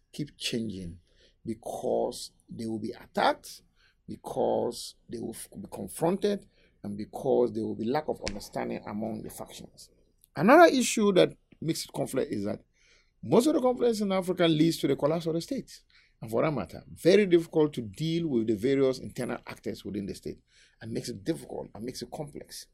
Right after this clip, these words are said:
so far as peacekeeping operations is concerned or peace operations is concerned in those, uh, countries. It is not also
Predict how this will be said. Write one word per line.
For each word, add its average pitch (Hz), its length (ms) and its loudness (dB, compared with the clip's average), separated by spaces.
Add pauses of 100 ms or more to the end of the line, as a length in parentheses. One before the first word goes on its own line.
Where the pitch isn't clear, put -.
(280)
so - 140 -18
far 123 180 -4
as 107 100 -4
peacekeeping - 460 -10
operations 98 440 -10
is 85 100 -14
concerned 95 420 -12
or - 80 -10
peace - 220 -12
operations 101 320 -8
is 87 60 -12
concerned 80 360 -12
in 90 180 -8
those, 90 380 -8 (480)
uh, 78 40 -10
countries. - 560 -12 (360)
It 104 160 -8
is - 140 -6
not 143 200 0
also 151 480 -2